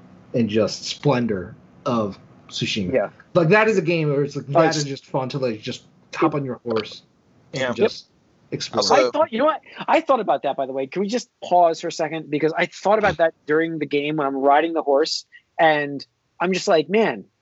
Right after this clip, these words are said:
Speaker 2: this is totally not Red Dead Redemption Two and that shit horse simulator I had. This is so much way better on a horse. Like, it's just far better." That's how you do it. That's how you do a horse.
Speaker 3: And it, it also is interesting because I think Last of Us Two had, like, way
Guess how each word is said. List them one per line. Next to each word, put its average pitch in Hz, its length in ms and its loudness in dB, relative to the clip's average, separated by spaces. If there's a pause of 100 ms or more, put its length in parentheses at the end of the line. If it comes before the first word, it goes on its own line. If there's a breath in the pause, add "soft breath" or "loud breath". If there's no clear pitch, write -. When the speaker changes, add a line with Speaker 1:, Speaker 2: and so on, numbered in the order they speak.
(160)
Speaker 2:
this 190 160 0
is 247 120 -2
totally 196 580 2
not 160 260 0
Red 147 160 2
Dead 139 140 2
Redemption 131 420 -2
Two 165 200 2
and 120 100 2
that 113 120 0
shit - 420 4
horse 190 300 0
simulator 117 480 2
I - 40 2
had. 107 240 0 (220 loud breath)
This 233 160 4
is - 120 4
so 170 200 2
much 190 200 0
way 160 400 4
better 202 300 2
on 135 140 0
a 107 60 -8
horse. 107 380 -10 (300)
Like, 160 180 2
it's 190 120 0
just 247 240 -2
far 127 220 2
better." 240 400 -2 (440)
That's 190 200 2
how 180 120 2
you 214 120 0
do 247 200 2
it. - 120 -6 (320)
That's 156 160 -2
how 180 100 2
you 208 100 2
do 214 180 0
a - 20 2
horse. - 420 -4 (220)
Speaker 3:
And 139 240 2
it, 135 180 -6
it 143 120 2
also 147 340 2
is 123 140 -10
interesting 117 480 -4
because - 300 -8
I 101 80 -2
think 101 280 -12 (840)
Last 95 240 -2
of 98 80 -12
Us 90 160 -2
Two 104 160 -4
had, 82 180 0
like, - 400 -8
way 101 120 0